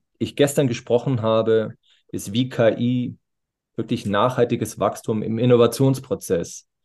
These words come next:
unterstützen kann. Und das bedeutet, wie kann man K I zum Beispiel in der Datenanalyse, im Kundenservice, wenn es darum geht, neue Mitarbeiter zu identifizieren oder auch bestehende in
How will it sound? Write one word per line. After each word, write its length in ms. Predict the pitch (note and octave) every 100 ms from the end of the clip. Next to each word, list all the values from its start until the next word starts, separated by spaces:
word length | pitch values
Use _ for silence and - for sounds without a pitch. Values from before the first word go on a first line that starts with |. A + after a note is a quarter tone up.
| _ _ _
unterstützen 680 | B2+ A2 G#2 - G#2+ - F#2+
kann. 440 | F#2+ E2+ E2 F2 - _ _ _
Und 160 | - A2+
das 80 | -
bedeutet, 800 | A2+ G2+ G#2+ A2 A2+ G#2+ G#2 - _ _
wie 140 | - A2
kann 160 | C3
man 160 | B2 A#2+
K 160 | - A2
I 180 | A2+
zum 200 | A#2 A#2
Beispiel 760 | G#2 G2+ G2+ - G#2 G2+ G2+ F2+ _ _
in 120 | A#2+
der 120 | A#2+
Datenanalyse, 1300 | A2+ G#2+ A2+ A#2+ G2+ G#2+ G#2 F#2+ G2+ F#2+ G2 G2 G2 -
im 220 | A2 A#2+
Kundenservice, 1300 | C3+ C#3 C3 A2+ - G#2 G2+ F#2+ F#2+ G2 - - - - - _
wenn 120 | -
es 140 | A#2 A#2
darum 340 | A#2 G#2+ G#2+
geht, 380 | G2+ G2+ G2+ -
neue 480 | G2+ G#2+ G#2 G2 F#2+
Mitarbeiter 680 | G2 C3 C3 G#2 G#2 G2+ G#2
zu 120 | G#2+
identifizieren 680 | G#2+ G2 G2+ - - G2+ G2+
oder 220 | A2+ A2+
auch 200 | G#2 -
bestehende 720 | G#2+ - A#2+ B2+ C3+ A#2 G#2
in 320 | G2 F#2+ F2+